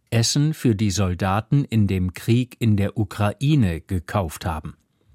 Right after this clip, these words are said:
Die Preise waren aber zu hoch. Das Ministerium selbst sagt, das stimmt nicht.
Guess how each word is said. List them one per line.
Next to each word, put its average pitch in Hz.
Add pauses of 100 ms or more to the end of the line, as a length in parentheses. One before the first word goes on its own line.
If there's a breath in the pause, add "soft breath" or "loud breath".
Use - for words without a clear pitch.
(500 soft breath)
Die 82
Preise 107
waren 127
aber 120
zu 139
hoch. 87 (1040 soft breath)
Das 110
Ministerium 120
selbst 120
sagt, 98 (260)
das 107
stimmt -
nicht. -